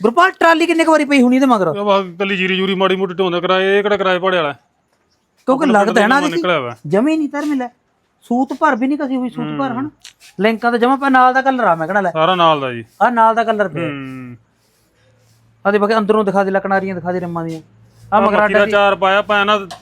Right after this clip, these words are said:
Speaker 2: ਟੋਚਨ ਨਹੀਂ ਪਵਾ ਕੇ ਦੇਖਿਆ, ਟਰੈਕਟਰ ਨੇ ਸਾਰੇ ਖੁੱਭ ਜਾਂਦੇ ਸੀ। ਇੰਨੀ
Speaker 1: ਅੱਛਾ ਜੀ।
Speaker 2: ਜਾਨ ਲਾਉਂਦਾ, ਹੁਣ ਮੰਨਦੇ ਸੀ, ਪੈਂਦੇ ਸੀ,
Speaker 1: ਜਾਨ ਤਾਂ
Speaker 2: ਚੱਲਦਾ
Speaker 1: ਵੀ
Speaker 2: ਸੀ।
Speaker 1: ਕਾਰ ਨੇ, ਤੁਹਾਨੂੰ ਮੈਂ ਦੱਸਦਾ। ਬਾਹਲੇ ਸੱਜਣ ਨਾ ਇੰਨਾ ਦਾਅਵਾ ਕਰਦੇ ਆ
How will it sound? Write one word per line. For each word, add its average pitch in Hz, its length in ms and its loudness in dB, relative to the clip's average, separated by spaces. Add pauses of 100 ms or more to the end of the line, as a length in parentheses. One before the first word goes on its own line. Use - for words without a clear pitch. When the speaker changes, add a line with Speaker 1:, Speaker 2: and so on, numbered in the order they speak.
(280)
Speaker 2:
ਟੋਚਨ 190 260 4
ਨਹੀਂ 196 120 0
ਪਵਾ 180 220 2
ਕੇ 185 100 -2
ਦੇਖਿਆ, 185 240 0
ਟਰੈਕਟਰ 175 240 -2
ਨੇ 175 60 -4
ਸਾਰੇ 180 240 0
ਖੁੱਭ 156 180 -4
ਜਾਂਦੇ 180 240 -2
ਸੀ। 147 80 -8
ਇੰਨੀ 170 360 -8
Speaker 1:
ਅੱਛਾ 202 100 2
ਜੀ। 202 60 4
Speaker 2:
ਜਾਨ 180 240 0
ਲਾਉਂਦਾ, 180 220 0
ਹੁਣ 175 120 -4
ਮੰਨਦੇ 170 360 -4
ਸੀ, 190 120 -10
ਪੈਂਦੇ 190 260 -4
ਸੀ, 170 60 -2
Speaker 1:
ਜਾਨ 254 220 2
ਤਾਂ 220 120 2
Speaker 2:
ਚੱਲਦਾ 311 160 0
Speaker 1:
ਵੀ 330 60 0
Speaker 2:
ਸੀ। - 60 -6
Speaker 1:
ਕਾਰ 240 300 4
ਨੇ, 269 120 0
ਤੁਹਾਨੂੰ 233 220 0
ਮੈਂ 240 100 2
ਦੱਸਦਾ। 170 360 2 (520)
ਬਾਹਲੇ 233 220 0
ਸੱਜਣ 254 320 -2
ਨਾ 302 80 0
ਇੰਨਾ 254 260 2
ਦਾਅਵਾ 233 260 2
ਕਰਦੇ 220 320 2
ਆ 269 120 2